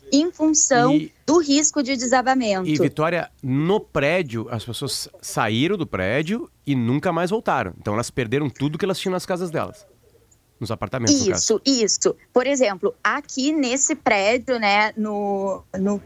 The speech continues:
Speaker 1: eh, o que ficava na Rua das Azaleias, número quatro cinco três, no bairro Planalto, eles perderam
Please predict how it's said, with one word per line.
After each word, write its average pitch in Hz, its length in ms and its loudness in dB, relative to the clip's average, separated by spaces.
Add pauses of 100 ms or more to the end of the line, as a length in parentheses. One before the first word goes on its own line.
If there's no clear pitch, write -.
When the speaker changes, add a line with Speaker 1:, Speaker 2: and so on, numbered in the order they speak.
Speaker 1:
eh, 196 180 6
o 185 120 -2
que 226 120 -2
ficava 214 460 -2
na 254 100 0
Rua 240 280 0
das 226 240 0
Azaleias, 220 920 2
número 226 380 -2
quatro 233 480 -2
cinco 233 260 -10
três, 220 300 -2
no 220 100 -10
bairro 208 300 0
Planalto, 254 640 -2 (340)
eles 240 300 0
perderam 294 540 0